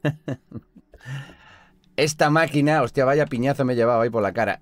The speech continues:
Eh, bueno, vamos a poner, tenemos un punto.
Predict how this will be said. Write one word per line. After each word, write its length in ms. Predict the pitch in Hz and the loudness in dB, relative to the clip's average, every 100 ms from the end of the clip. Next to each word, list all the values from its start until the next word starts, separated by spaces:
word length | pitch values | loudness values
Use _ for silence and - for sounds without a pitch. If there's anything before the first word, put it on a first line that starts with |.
| - | -2
Eh, 380 | 131 135 131 131 | 2 4 4 4
bueno, 240 | 170 147 | 4 4
vamos 240 | 156 175 156 | 2 2 0
a 100 | 151 | 2
poner, 560 | 135 156 160 156 147 | 2 2 2 2 0
tenemos 1300 | 131 135 151 151 147 135 - - - - - - - - | 0 0 2 2 0 -2 -8 -14 -16 -18 -20 -20 -20 -4
un 120 | 170 | -2
punto. 420 | 147 139 139 202 | 0 0 2 -2